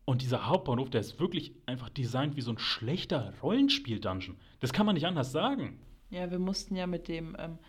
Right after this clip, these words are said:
Speaker 2: Zug vom Flughafen zum, ähm, Hauptbahnhof nach Termini fahren und dort dann in die U-Bahn umsteigen. Und es war tatsächlich, ich hab das erst gar nicht gerafft, dass es der Hauptbahnhof ist, weil es war irgendwie so weird aufgebaut und wir sind gefühlt über drei Etagen wieder hoch und wieder runter.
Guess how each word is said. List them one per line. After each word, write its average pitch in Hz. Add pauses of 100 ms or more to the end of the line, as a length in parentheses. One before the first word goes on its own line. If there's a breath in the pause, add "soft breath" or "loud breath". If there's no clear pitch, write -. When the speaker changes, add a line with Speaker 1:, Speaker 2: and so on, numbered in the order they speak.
(340 loud breath)
Speaker 2:
Zug 202
vom 175
Flughafen 180 (460 loud breath)
zum, 180 (160)
ähm, 165 (260)
Hauptbahnhof 180
nach 170
Termini 175
fahren 185 (420 loud breath)
und 170
dort 170
dann 175
in 170
die 165
U-Bahn 170
umsteigen. 175
Und 170
es -
war 165
tatsächlich, 170
ich -
hab 175
das 175
erst 170
gar 165
nicht 170
gerafft, 170
dass 185
es -
der 160
Hauptbahnhof 160
ist, 170 (360 loud breath)
weil -
es 180
war -
irgendwie 180
so 175
weird 202
aufgebaut 170
und 175
wir 170
sind 170
gefühlt 185
über 175
drei 165
Etagen 175
wieder 165
hoch 185
und 170
wieder 165
runter. 202